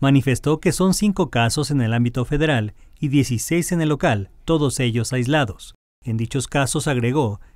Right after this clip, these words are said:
el ine repondrá la documentación electoral con remanentes de papel seguridad que estaban en poder de Talleres Gráficos.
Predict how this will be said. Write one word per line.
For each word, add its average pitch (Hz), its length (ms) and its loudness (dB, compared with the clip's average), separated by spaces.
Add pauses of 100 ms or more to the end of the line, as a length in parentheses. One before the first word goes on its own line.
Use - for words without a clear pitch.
(100)
el 123 160 0
ine 180 240 2
repondrá 127 420 -2
la 135 140 -2
documentación 120 680 -2
electoral 143 520 -2
con 175 160 -4
remanentes 120 640 0
de 117 80 -4
papel 123 340 -2
seguridad 143 580 -2
que 151 120 -4
estaban 175 340 -2
en 131 100 0
poder 120 300 -2
de 139 140 -2
Talleres 107 400 -6
Gráficos. - 600 -4